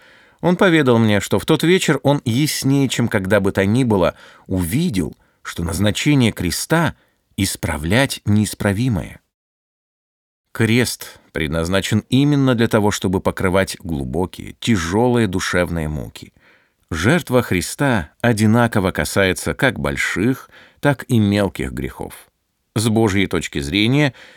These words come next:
нет ни одной причины, по которой мы должны жить с ощущением поражения. У Бога мы всегда приняты,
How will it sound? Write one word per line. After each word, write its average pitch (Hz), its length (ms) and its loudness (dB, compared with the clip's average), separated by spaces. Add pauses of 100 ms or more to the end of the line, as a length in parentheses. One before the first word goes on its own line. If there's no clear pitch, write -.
(100)
нет 110 340 2
ни 127 180 6
одной 143 400 4
причины, 95 640 -2
по 85 140 -4
которой 110 320 2
мы 110 120 6
должны 101 400 2
жить 104 360 0 (160)
с - 120 -10
ощущением 95 680 0
поражения. 101 680 -2 (560)
У 69 120 -6
Бога 92 500 -2 (420)
мы 104 200 2
всегда 92 640 -2
приняты, 80 600 -6